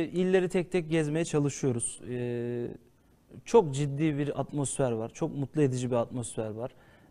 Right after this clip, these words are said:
E, hem kendi adıma hem siyasi partimiz adına. Ben de kendini deneyimleyen biriyim şu anda doğal olarak.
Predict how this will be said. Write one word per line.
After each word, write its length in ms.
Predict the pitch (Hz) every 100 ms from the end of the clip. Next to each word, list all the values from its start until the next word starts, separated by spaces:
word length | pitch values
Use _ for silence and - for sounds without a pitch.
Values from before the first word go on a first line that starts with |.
| -
E, 420 | 120 110 110 110 -
hem 220 | 151 147
kendi 340 | - 139 143
adıma 400 | 139 120 110 110
hem 180 | 123 123
siyasi 340 | - 127 117 123
partimiz 440 | 120 113 127 120
adına. 260 | 110 113 139
Ben 160 | 156
de 80 | 147
kendini 540 | 147 139 135 139 151
deneyimleyen 640 | 131 131 135 135 131 143 143
biriyim 300 | 131 160 135
şu 160 | -
anda 360 | 107 101 95 113
doğal 220 | 113 113
olarak. 320 | 107 117 165